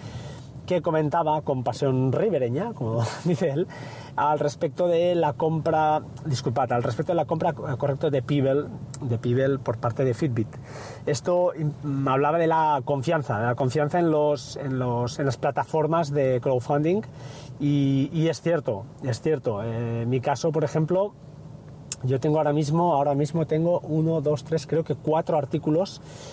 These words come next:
que he actuado como, como mecenas, ¿no? Como, como socio, <laughs> como inversor.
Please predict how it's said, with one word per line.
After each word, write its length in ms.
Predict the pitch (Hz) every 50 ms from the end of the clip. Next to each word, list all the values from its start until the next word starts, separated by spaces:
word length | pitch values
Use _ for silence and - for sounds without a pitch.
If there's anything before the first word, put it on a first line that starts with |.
| - - - -
que 240 | - - 139 135 127
he 60 | 127 135
actuado 560 | 143 - - - 147 143 147 151 151 151 139
como, 440 | - 151 139 139 131 127 127 123 120
como 220 | 151 143 135 131
mecenas, 480 | 123 120 - 170 156 156 175 185 156 139
¿no? 160 | 143 185 202
Como, 880 | - 123 120 120 117 113 110 110 110 110 110 110 107 107 104 110 120 135 -
como 720 | 120 113 110 107 101 101 101 110 110 107 107 104 104 123
socio, 480 | - - 165 165 - - 156 170 180 165
<laughs> 0 |
como 360 | - 196 165 139 131 123 123
inversor. 600 | 123 127 123 123 117 - - 165 170 190 -